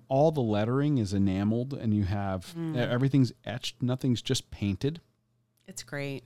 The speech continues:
Speaker 1: It's just super high quality.
Speaker 2: And the, and the ribbon says "One chance." So.
Speaker 1: And it's got, uh, what looks like the silhouette of Doctor Strange.
Speaker 2: Mm-hmm. In the, in the, in his
Speaker 1: Cape.
Speaker 2: cape. Yeah. So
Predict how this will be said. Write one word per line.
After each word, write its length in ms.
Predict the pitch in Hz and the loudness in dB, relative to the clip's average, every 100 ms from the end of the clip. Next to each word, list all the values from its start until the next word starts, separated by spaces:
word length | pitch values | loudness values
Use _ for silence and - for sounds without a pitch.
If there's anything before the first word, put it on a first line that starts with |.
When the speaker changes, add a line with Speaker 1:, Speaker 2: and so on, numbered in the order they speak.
| - | -8
Speaker 1:
It's 220 | 101 - | -4 0
just 160 | 117 - | 0 -2
super 380 | - 131 147 123 | 2 2 4 2
high 200 | 95 92 | 0 -4
quality. 560 | - 95 107 107 98 - | -6 -6 -6 -8 -12 -10
Speaker 2:
And 220 | 185 185 | -4 -4
the, 60 | 156 - - | -4 -12 -6
and 160 | 170 | -2
the 80 | 160 | -2
ribbon 380 | 165 180 156 147 | -2 -2 -2 -4
says 280 | - 139 139 | -4 -6 -6
"One 320 | 143 139 135 | -6 -6 -6
chance." 640 | - 117 - 117 - - - _ _ _ _ _ _ _ _ _ _ | -6 -8 -12 -14 -16 -18 -20 _ _ _ _ _ _ _ _ _ _
So. 440 | - - 113 - - _ _ _ | -10 -8 -8 -12 -16 _ _ _
Speaker 1:
And 140 | 139 113 | 0 2
it's 160 | - | 0
got, 240 | 110 104 - 135 - | -2 -2 -4 -16 -16
uh, 40 | - | -8
what 180 | 120 | -4
looks 180 | 117 - | -2 -2
like 120 | 110 | -4
the 80 | - | -2
silhouette 440 | - 123 110 107 101 | -2 0 2 2 0
of 80 | |
Doctor 260 | 98 95 101 | -2 -6 -8
Strange. 460 | - 104 104 107 214 | -10 -8 -8 -8 -10
Speaker 2:
Mm-hmm. 500 | - 190 185 185 175 - | -8 -8 -4 -4 -4 0
In 240 | 185 185 | 2 2
the, 380 | 160 151 147 139 - _ _ _ _ - _ | 0 0 -4 -8 -14 _ _ _ _ -20 _
in 140 | 185 180 | -6 -6
the, 220 | 147 - | -6 -6
in 160 | 170 170 | -4 -2
his 640 | 160 151 139 - - - 101 | -4 -6 -6 -6 -6 -4 -2
Speaker 1:
Cape. 220 | 101 - - | -2 -4 -20
Speaker 2:
cape. 320 | - 151 - - - _ | -6 -6 -6 -18 -20 _
Yeah. 160 | 185 - - _ _ _ - - - - - - - | -6 -6 -14 _ _ _ -20 -18 -18 -16 -14 -16 -16
So 680 | - - 185 160 143 170 | -6 0 4 4 4 0